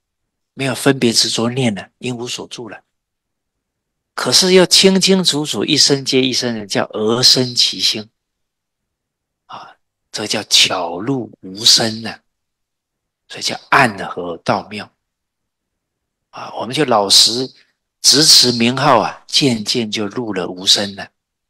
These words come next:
哦，就能无住身心啊，殊胜自己。啊，因为无住身心是菩萨的境界呀，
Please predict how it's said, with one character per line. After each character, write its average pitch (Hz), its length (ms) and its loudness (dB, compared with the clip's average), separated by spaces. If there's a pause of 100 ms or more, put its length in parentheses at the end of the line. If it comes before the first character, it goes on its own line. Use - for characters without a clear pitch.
(1600)
哦， - 380 -6
就 131 140 2
能 113 320 0 (160)
无 113 240 0
住 147 300 2
身 120 260 4
心 120 340 2
啊， - 200 -6 (360)
殊 143 460 2
胜 127 320 4
自 - 220 2
己。 - 260 0 (1900)
啊， - 320 -10
因 190 120 6
为 214 140 10
无 170 200 6
住 220 200 4
身 196 260 6
心 196 160 2
是 185 140 2
菩 143 260 -2
萨 180 180 8
的 143 140 4
境 165 240 2
界 165 220 6
呀， 117 200 -2